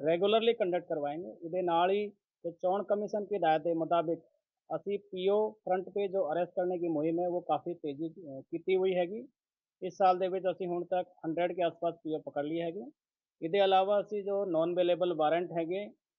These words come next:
ਉਹ ਐਗਜ਼ੀਕਿਊਟ ਕਰਵਾ ਰਹੇ ਹੈਗੇ ਔਰ ਜੋ ਪੈਰੋਲ ਜੰਪਰ ਹੈਗੇ, ਉਹਨਾਂ ਨੂੰ ਵੀ ਅਸੀਂ ਫੜ ਰਹੇ ਹੈਗੇ। ਸਾਡਾ ਜੋ ਫੋਕਸ ਹੈਗਾ, ਜੋ ਇਲੀਗਲ ਲਿਕਰ ਜਾਂ ਡਰੱਗਸ ਦਾ ਜੋ, ਅ, ਅ, ਕਾਰੋਬਾਰ ਹੈਗਾ, ਉਸ ਨੂੰ ਫੜਨ ਦੇ ਵਾਸਤੇ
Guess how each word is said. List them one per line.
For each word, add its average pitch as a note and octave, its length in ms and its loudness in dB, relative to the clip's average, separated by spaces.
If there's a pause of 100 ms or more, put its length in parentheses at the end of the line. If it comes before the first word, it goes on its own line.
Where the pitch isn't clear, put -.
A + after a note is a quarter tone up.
(120)
ਉਹ E3+ 120 0
ਐਗਜ਼ੀਕਿਊਟ E3+ 440 0
ਕਰਵਾ E3 300 4
ਰਹੇ F3 100 0
ਹੈਗੇ F#3 280 -6 (540)
ਔਰ E3 220 2
ਜੋ F3 160 0
ਪੈਰੋਲ F3+ 420 4
ਜੰਪਰ F#3+ 340 0
ਹੈਗੇ, F3+ 280 -4
ਉਹਨਾਂ D#3+ 280 -2
ਨੂੰ F3 120 -4
ਵੀ F#3+ 160 0
ਅਸੀਂ F3 180 -6
ਫੜ D3 240 -6
ਰਹੇ D#3+ 120 -2
ਹੈਗੇ। E3 260 -6 (580)
ਸਾਡਾ F#3 220 6
ਜੋ G#3 140 2
ਫੋਕਸ F#3+ 440 0
ਹੈਗਾ, G3 300 2
ਜੋ F#3+ 380 -2 (200)
ਇਲੀਗਲ F3+ 380 2
ਲਿਕਰ F3 460 2
ਜਾਂ F3+ 180 2
ਡਰੱਗਸ D#3+ 460 -2
ਦਾ G3 120 2
ਜੋ, E3+ 320 -2
ਅ, C#3 220 -6
ਅ, - 800 -12
ਕਾਰੋਬਾਰ F3 420 6
ਹੈਗਾ, F#3+ 260 0
ਉਸ G#3 200 -2
ਨੂੰ F#3 120 -4
ਫੜਨ E3+ 340 -4
ਦੇ F3+ 80 0
ਵਾਸਤੇ E3 480 -2